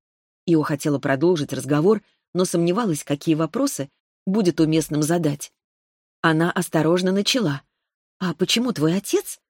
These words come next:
пришел бы в ярость?» Эдей облокотился на столешницу и ответил шепотом: «Он против смешения, считает, что культуры должны существовать раздельно, а инорожденные — оставаться в своих родных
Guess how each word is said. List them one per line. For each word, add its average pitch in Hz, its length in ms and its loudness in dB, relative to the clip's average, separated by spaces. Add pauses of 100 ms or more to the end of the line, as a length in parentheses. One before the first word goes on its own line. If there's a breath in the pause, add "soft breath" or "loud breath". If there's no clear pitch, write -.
(160)
пришел 277 380 2
бы 285 120 4
в - 20 0
ярость?» 170 520 0 (420)
Эдей 156 360 6
облокотился 143 760 0
на 156 120 0
столешницу 147 720 -4 (240 soft breath)
и 139 100 0
ответил 135 420 0
шепотом: 131 540 -4 (540)
«Он 160 380 2 (440)
против 180 340 -2
смешения, 165 720 0 (340)
считает, 156 380 0
что - 180 0
культуры 180 600 0 (260)
должны 156 340 2
существовать 135 640 -4
раздельно, 156 800 4 (340)
а 143 160 0
инорожденные — 151 960 2 (240)
оставаться 147 480 0
в - 40 -6
своих 147 320 2
родных 143 460 2